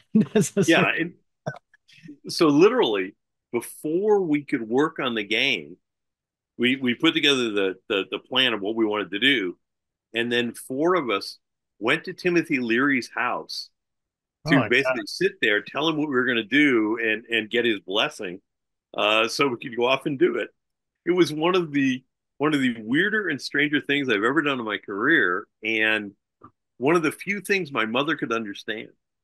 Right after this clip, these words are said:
Speaker 2: You know, and I, 'cause I was talking to her on the phone going, you know,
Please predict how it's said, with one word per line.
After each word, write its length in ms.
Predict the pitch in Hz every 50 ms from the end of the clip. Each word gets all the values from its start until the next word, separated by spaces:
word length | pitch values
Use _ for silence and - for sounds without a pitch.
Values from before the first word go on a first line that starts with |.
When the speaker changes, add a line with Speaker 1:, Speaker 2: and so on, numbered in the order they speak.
| _ _ _ - _ _ _
Speaker 2:
You 120 | 139 135
know, 220 | 131 123 120 117 113
and 80 | 117
I, 120 | 123 123 110
'cause 120 | 120 135
I 120 | 131 127 127
was 240 | 127 127 117 110 -
talking 220 | - 156 170 170
to 60 | 160
her 80 | 156 139
on 60 | 123 113
the 60 | 110
phone 320 | - - 175 180 165 139 120
going, 380 | 117 120 113 107 107 107 107
you 100 | 120 123
know, 240 | 110 95 90 90